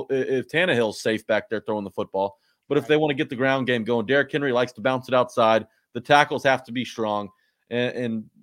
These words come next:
Speaker 1: really, uh, across from Lewan's gonna be one of the most important positions on the offense, that right tackle spot. Can whoever steps in to fill that role hold it down? Hold
Speaker 2: Yeah,
Speaker 1: it down
Speaker 2: well
Speaker 1: enough so defenses can respect that the Titans might run it out there.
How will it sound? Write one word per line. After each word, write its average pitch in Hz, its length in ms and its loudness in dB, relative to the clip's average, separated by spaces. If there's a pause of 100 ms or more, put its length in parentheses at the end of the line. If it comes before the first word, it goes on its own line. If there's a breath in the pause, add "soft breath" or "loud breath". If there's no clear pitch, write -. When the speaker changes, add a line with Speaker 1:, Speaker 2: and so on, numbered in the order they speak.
(140)
Speaker 1:
really, 110 760 0
uh, - 320 -20 (140)
across 160 440 2
from 123 160 -2
Lewan's 110 400 0
gonna 113 120 -4
be 117 140 -2
one 110 320 -4
of 107 60 -6
the 110 80 -6
most 117 220 -2
important 104 580 -8
positions 104 580 -10 (380)
on 120 180 0
the 110 80 -4
offense, 85 420 -10
that 110 180 -4
right 127 220 0
tackle 117 320 2
spot. 90 320 -8 (340)
Can 135 120 -2
whoever 143 340 2
steps 165 360 2
in 170 100 2
to 131 60 -2
fill 151 200 2
that 147 180 4
role 131 300 2
hold 139 240 0
it 117 120 -4
down? 110 380 2 (500)
Hold 180 200 6
Speaker 2:
Yeah, 185 40 2
Speaker 1:
it - 40 0
down 139 120 -16
Speaker 2:
well 175 120 4
Speaker 1:
enough 160 280 0
so 160 200 0
defenses 151 580 -6
can 151 140 -4
respect 156 540 0 (340)
that 110 100 -14
the 123 60 -6
Titans 143 360 2
might 131 240 2
run 135 160 0
it 110 80 0
out 87 240 -6
there. - 200 -14